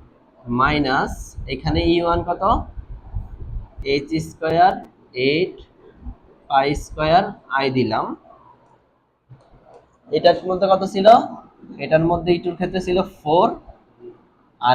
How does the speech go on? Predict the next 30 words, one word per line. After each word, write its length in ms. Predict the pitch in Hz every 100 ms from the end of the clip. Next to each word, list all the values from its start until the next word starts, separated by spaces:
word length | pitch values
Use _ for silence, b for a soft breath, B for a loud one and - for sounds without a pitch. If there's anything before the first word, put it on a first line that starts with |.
| 139
এটার 180 | 151 156
মধ্যে 160 | 160 165
কত 120 | 170 175
ছিল? 120 | 185 156 135 -
টু। 100 | 156 107 - - _ _ _ -
এবার 180 | 165 196 196
দেখো 160 | 202 202
তো 40 | 190
সবাই, 220 | 175 175 403 - - _ - -
এখানে 400 | 160 160 185 196 202 208 - 160
এইচ 160 | 170 165 185
স্কয়ার 220 | - 202 190
এইট 120 | 190 -
পাই 120 | 175 185
স্কয়ার 260 | - 196 196 202
আই, 80 | 143 135
এখানে 200 | 143 165 170
এইচ 120 | 165 175
স্কয়ার 220 | - 190 180
এইট 100 | 185 170
পাই 120 | 165 160
স্কয়ার 220 | - 160 165
আই, 60 | - - 131
দুইটা 200 | 151 170 175
যদি 140 | 185 185
কমন 240 | 175 175 165 139
যায়, 160 | 113 - -
তাহলে 160 | 156 170
আমার 140 | 175
কি 80 | 180